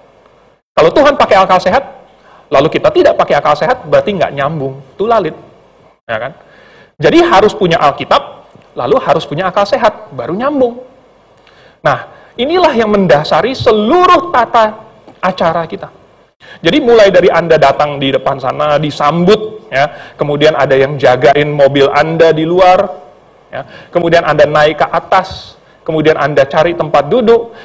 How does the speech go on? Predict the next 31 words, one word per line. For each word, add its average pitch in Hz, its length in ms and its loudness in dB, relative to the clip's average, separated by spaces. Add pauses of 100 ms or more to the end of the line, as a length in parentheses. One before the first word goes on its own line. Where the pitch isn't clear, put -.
(140)
kemudian 156 320 2
Anda 151 320 2
pegang 156 320 2
buku 135 240 -6
nyanyi, 214 480 0
dan 170 160 2
lain 170 80 -4
sebagainya, 180 320 0
dan 208 160 6
mengikuti 339 320 2
semua 294 320 2
acara 262 320 4
di 240 80 -2
sini, 220 320 -2 (480)
sampai 247 960 2
ada 156 160 2
panggilan, 226 640 2
belum 202 160 4
selesai, 285 520 2 (600)
ya, 139 120 -10 (520)
kemudian 185 400 2
sampai, 185 320 4 (320)
eh, 151 340 6 (1120)
eh, 123 180 4 (220)
baca 214 320 4
warta, 247 640 4
dan 294 160 -2
lain 302 80 -2
sebagainya, 202 320 2
baru 247 400 2
selesai. 143 720 -6